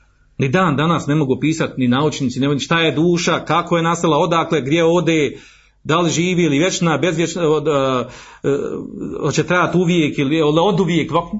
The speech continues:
nema šanse da to iko, da to odgleda. A to je duša. Allah šanu stvorio. Stvorenje Allaho, pa šta je onda sa Allahom Đelšanu? Kako može neko Allahov biće da skonta,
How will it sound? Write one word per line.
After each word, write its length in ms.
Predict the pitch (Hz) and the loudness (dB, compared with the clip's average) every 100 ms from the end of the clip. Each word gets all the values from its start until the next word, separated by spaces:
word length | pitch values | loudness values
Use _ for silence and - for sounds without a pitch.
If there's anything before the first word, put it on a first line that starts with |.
| - | -6
nema 300 | 220 247 165 | -2 0 0
šanse 260 | 131 185 139 | 0 -2 -2
da 80 | 110 | -2
to 100 | 139 | -2
iko, 260 | 135 107 - | -2 -4 -6
da 160 | 117 123 | -8 -4
to 120 | 131 | -2
odgleda. 320 | 117 120 113 | -2 -2 -2
A 100 | 165 | -2
to 100 | 180 | 0
je 60 | 233 | 2
duša. 320 | 208 220 - - - - | 2 2 0 -6 -10 -6
Allah 220 | 175 208 | -2 0
šanu 180 | 202 208 | 2 0
stvorio. 420 | - 170 196 156 - - - _ _ _ _ _ _ _ _ _ _ _ _ _ _ | 2 2 2 2 -2 -8 -20 _ _ _ _ _ _ _ _ _ _ _ _ _ _
Stvorenje 460 | - 165 185 240 226 | -4 0 2 4 2
Allaho, 340 | 156 147 127 127 | 2 2 0 -4
pa 60 | |
šta 180 | 156 233 | -4 -2
je 80 | 170 | 0
onda 140 | 123 | -2
sa 100 | 117 | -2
Allahom 260 | 123 135 113 | -2 -2 -4
Đelšanu? 420 | 104 - 107 107 - | -8 -10 -10 -12 -8
Kako 220 | 175 175 | -6 -2
može 160 | 175 156 | -2 -2
neko 180 | 165 147 | -2 0
Allahov 300 | 151 156 123 | 0 0 0
biće 300 | 135 135 123 | 0 0 -2
da 100 | 104 | -4
skonta, 420 | 117 110 113 | -6 -6 -6